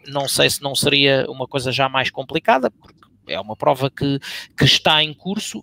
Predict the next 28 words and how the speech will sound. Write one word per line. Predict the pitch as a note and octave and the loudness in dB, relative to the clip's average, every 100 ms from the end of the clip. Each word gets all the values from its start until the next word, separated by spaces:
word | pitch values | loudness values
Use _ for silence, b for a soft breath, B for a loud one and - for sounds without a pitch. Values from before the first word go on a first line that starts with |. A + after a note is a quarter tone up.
| - | -8
e | E3+ | -8
cu-, | - E3+ | -8 -10
e | E3 C#3 | -8 -8
cujo | - D3 C3+ C#3+ | -8 -8 -4 -2
apuramento | C#3 D3 D3+ D#3 D3+ - _ | -2 0 0 0 -4 -10 _
para, | D#3+ D#3 D3+ | 0 2 2
para | - D#3 D#3 | 2 4 4
essa | D#3 D#3 D#3+ | 4 2 0
prova, | E3 E3+ F3+ G#3 A3+ B B | 0 2 2 0 -4 B B
eh, | - C3 G2 - - | -8 -6 -8 -10 -12
é | G#2+ | -12
uma | G#2+ | -12
coisa | - C3+ C3 F3 | -4 -2 2 2
feita | - D#3 - | 2 0 2
baseada | E3 B2 C#3 D3 D3+ | -2 0 2 2 0
no | D3 C3 | -10 -4
mérito | C#3 C#3 - | -2 -2 -4
esportivo | - - D3+ D3+ C3 | -10 -10 -8 -8 -2
da, | C3+ B2 A#2+ G#2+ | 0 2 0 -4
da, | - B2+ A2+ A2 - - | -8 -12 -8 -8 -12 -8
das | A#2 | -2
épocas | C3+ - B2+ | -2 0 -4
anteriores. | C3 - F2+ - - B B B B - | -4 -6 -8 -8 -8 B B B B 4
Eh, | E3 E3+ | 6 4
mas | F#3+ G3 | 4 4
eu | A3 | 4
pergunto, | A3 A#3+ A#3+ G#3 - - B B - | 4 2 0 -2 -10 -16 B B 2
ehm, | F3 E3+ E3 E3 E3 | 6 6 4 0 -10